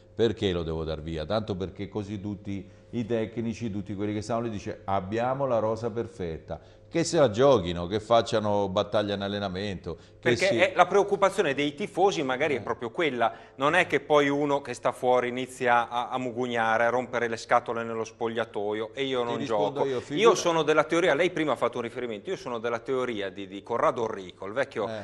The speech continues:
Speaker 2: allenatore che diceva, "I bravi ragazzi li faccio sposare le mie figlie, ma preferisco averli nello spogliatoio".
Speaker 1: Ha ragione,
Speaker 2: Eh,
Speaker 1: per-,
Speaker 2: preferisco
Speaker 1: veramente,
Speaker 2: avere nello
Speaker 1: provate a
Speaker 2: spogliatoio
Speaker 1: fare,
Speaker 2: quelli un po'
Speaker 1: provate a
Speaker 2: battaglieri.
Speaker 1: fare invece la domanda a Ghirardi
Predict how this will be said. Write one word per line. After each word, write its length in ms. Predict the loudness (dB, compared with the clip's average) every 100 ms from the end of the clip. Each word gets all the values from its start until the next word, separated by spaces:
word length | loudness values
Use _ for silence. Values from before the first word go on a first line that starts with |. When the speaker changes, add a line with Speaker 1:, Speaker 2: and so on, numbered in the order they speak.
| -10
Speaker 2:
allenatore 500 | -6 -4 -2 -2 -2
che 120 | -2 -6
diceva, 340 | -8 -6 -6
"I 80 | 0
bravi 320 | 4 6 6
ragazzi 420 | 4 4 2 -2
li 80 | -8
faccio 300 | -4 -4 -6
sposare 460 | -6 -4 2 2 2
le 100 | -2
mie 160 | -6
figlie, 420 | -8 -12 -10 -8
ma 140 | -4 -4
preferisco 520 | -4 -4 -6 -4 -4
averli 280 | -2 -2 -4
nello 200 | -8 -10
spogliatoio". 320 | -2 2 2
Speaker 1:
Ha 140 | 2
ragione, 440 | 0 0 -2 -2 -2
Speaker 2:
Eh, 40 |
Speaker 1:
per-, 160 | -4 -2
Speaker 2:
preferisco 460 | 0 2 2 2
Speaker 1:
veramente, 60 | 6
Speaker 2:
avere 200 | 6 6
nello 120 | 6 4
Speaker 1:
provate 200 | 6 6
a 180 | 6
Speaker 2:
spogliatoio 240 | 6 6 6
Speaker 1:
fare, 120 | 6
Speaker 2:
quelli 220 | 6 4
un 200 | 2 0
po' 100 | 6
Speaker 1:
provate 260 | 8 10 8
a 120 | 8
Speaker 2:
battaglieri. 340 | 8 6 4
Speaker 1:
fare 140 | 4 0
invece 420 | -2 -4 -4 -4
la 120 | -4
domanda 460 | -4 -4 -4 -2 -4
a 20 |
Ghirardi 920 | -4 -2 2 2 0 -4 -6 -8 -16